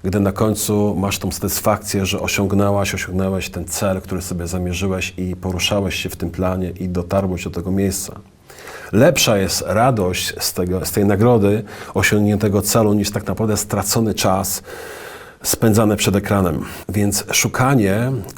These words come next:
i dociekanie i planowanie wymaga też dyscypliny, ale jak to ktoś powiedział, dyscyplina jest nagrodą, jest pewną nagrodą odłożoną na później. My byśmy chcieli od razu, ale, y, to od razu to nie jest wartość.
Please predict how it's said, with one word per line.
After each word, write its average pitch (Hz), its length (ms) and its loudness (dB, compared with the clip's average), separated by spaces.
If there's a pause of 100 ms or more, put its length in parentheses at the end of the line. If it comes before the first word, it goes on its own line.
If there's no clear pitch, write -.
i 101 100 -2
dociekanie 98 1000 0
i 101 120 -4
planowanie 104 640 0
wymaga 107 340 2
też 95 200 -2
dyscypliny, 92 680 -2
ale 85 120 0
jak 98 120 0
to 101 100 -4
ktoś 104 200 -4
powiedział, 101 420 -2
dyscyplina 101 760 2
jest 95 260 -2
nagrodą, 101 540 2
jest 92 220 -4 (140)
pewną 143 340 4
nagrodą 110 680 4 (640)
odłożoną 131 600 6
na 110 140 2
później. 95 500 0 (520)
My 110 140 0
byśmy 117 260 0
chcieli 107 280 0
od 101 160 2
razu, 90 540 2
ale, 101 540 -2 (260)
y, 92 80 -6
to 123 140 -4
od 113 100 -2
razu 110 340 2
to - 140 -6
nie 101 100 -2
jest 87 220 -4
wartość. 90 580 -4